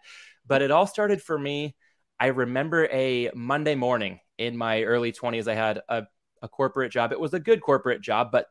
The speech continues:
Monday mornings were not necessarily anybody's favorite part of the week. And one of my good friends who sat across from me,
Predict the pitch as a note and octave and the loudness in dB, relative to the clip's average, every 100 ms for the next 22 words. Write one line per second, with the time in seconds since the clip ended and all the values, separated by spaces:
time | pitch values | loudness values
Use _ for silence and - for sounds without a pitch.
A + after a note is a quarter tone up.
0 | - C#3 D#3+ C3 B2+ A2 G2 - - A2+ | -4 -2 0 2 2 0 -4 -12 -4 -2
1 | G#2+ G#2 _ _ A#2+ A#2 A2+ A#2+ A#2+ B2+ | -2 -4 _ _ 0 0 2 -2 -2 0
2 | A#2+ A#2+ A#2 B2 B2 A#2 - B2+ A#2+ - | 2 4 2 2 2 0 2 2 2 4
3 | B2+ A2+ G#2+ B2+ B2+ - _ - _ - | 4 4 2 2 0 -2 _ -20 _ -4
4 | B2+ B2+ B2+ C3+ B2+ B2+ A#2 B2 - C3 | -2 0 0 0 2 2 2 0 0 -2
5 | B2 B2 A#2 A2+ B2+ C3+ - A#2 G#2+ A2 | -2 0 0 2 4 4 2 -6 -4 -6